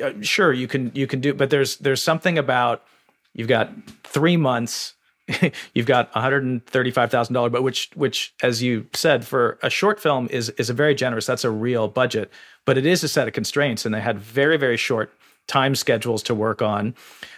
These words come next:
which makes you make decisions about how many locations you can use and how many, you know, uh, actors and how many pages you're shooting a day and things like that. And, and to me,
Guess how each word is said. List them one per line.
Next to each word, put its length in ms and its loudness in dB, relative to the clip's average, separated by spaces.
which 400 2
makes 320 0
you 40 2
make 180 2
decisions 380 -2
about 220 0
how 120 0
many 200 2
locations 560 0
you 100 -2
can 160 -4
use 400 0
and 220 0
how 160 0
many, 480 0
you 120 0
know, 220 -4
uh, 400 2
actors 400 2
and 120 0
how 100 0
many 160 0
pages 400 -2
you're 100 0
shooting 360 0
a 40 -2
day 300 0
and 120 -4
things 200 -2
like 120 0
that. 140 2
And, 280 -2
and 160 0
to 100 0
me, 480 0